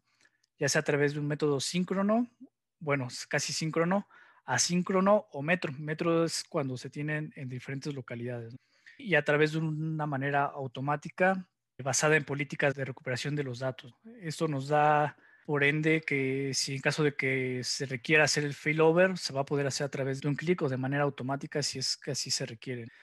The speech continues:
Pero no solamente eso, si el cliente tiene un ambiente virtual o el cliente actualmente ya tiene algún tipo de software, por así llamarle, de recuperación de datos, alguna arquitectura de recuperación de datos,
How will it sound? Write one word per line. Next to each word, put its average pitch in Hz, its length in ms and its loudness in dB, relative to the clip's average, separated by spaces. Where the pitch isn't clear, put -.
Pero 151 200 8
no 170 100 4
solamente 165 560 2
eso, 170 240 0
si 139 460 -4
el 139 160 -2
cliente 165 600 4
tiene 160 460 2
un 160 220 0
ambiente 156 340 2
virtual 170 640 4
o 139 160 0
el 135 100 0
cliente 156 320 2
actualmente 156 580 0
ya 151 120 2
tiene 156 340 -2
algún 143 380 0
tipo 156 320 0
de 127 440 0
software, 151 600 2
por 131 160 -4
así 123 160 -6
llamarle, 143 460 2
de 123 360 -6
recuperación 131 540 -2
de 143 80 -2
datos, 143 340 2
alguna 139 240 -2
arquitectura 143 440 -6
de 139 60 0
recuperación 135 440 -8
de 139 100 -2
datos, 147 560 2